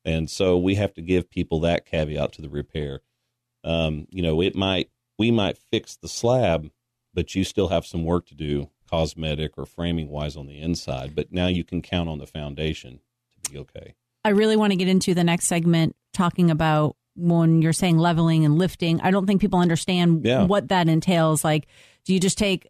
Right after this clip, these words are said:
Speaker 2: a car jack and you just start jacking it up? And then what happens? So I think that
Speaker 1: Yeah.
Speaker 2: we, we need to kinda go over
Speaker 1: Let's
Speaker 2: that
Speaker 1: talk
Speaker 2: so people
Speaker 1: about the
Speaker 2: understand
Speaker 1: repairs.
Speaker 2: it.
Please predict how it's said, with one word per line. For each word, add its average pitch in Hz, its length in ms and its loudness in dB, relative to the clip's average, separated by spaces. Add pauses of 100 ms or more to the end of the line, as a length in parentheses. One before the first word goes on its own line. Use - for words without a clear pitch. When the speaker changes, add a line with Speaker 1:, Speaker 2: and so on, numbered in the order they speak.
Speaker 2:
a 165 220 2
car 233 260 0
jack 233 340 2
and 196 120 2
you 180 80 2
just 180 160 2
start 190 220 0
jacking 220 360 0
it 190 100 4
up? 247 260 2
And 208 120 4
then 226 120 2
what 233 80 4
happens? 220 320 2
So 202 80 0
I 196 60 2
think 196 240 0
that 180 160 2
Speaker 1:
Yeah. 147 260 2
Speaker 2:
we, 208 180 2
we 196 200 0
need 190 140 4
to 185 80 0
kinda 175 200 2
go 170 100 2
over 175 100 2
Speaker 1:
Let's 170 80 0
Speaker 2:
that 165 100 2
Speaker 1:
talk 135 100 4
Speaker 2:
so 139 80 4
people 131 140 4
Speaker 1:
about 127 80 4
the - 60 2
Speaker 2:
understand 180 480 2
Speaker 1:
repairs. 185 180 0
Speaker 2:
it. - 60 -18